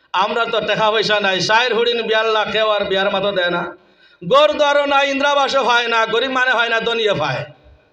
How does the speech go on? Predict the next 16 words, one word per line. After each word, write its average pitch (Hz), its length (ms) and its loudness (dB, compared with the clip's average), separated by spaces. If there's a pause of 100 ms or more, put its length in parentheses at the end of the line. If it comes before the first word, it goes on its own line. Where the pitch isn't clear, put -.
(1160)
আমি 262 260 4
তোরা 277 280 4
যাই।" 240 420 4 (420)
বুড়ি 269 240 0
হইল, 254 340 2
"বুড়া, 285 320 2
চামড়া 285 440 0
কুচাই 294 300 0
আসছে, 285 260 0
খমর 277 380 0
বেখা, 247 360 2
তুমি 254 200 -2
পারবাই 254 400 0
নি 240 120 -2
জুনাইদের 214 420 -2
লগে?" 147 440 -2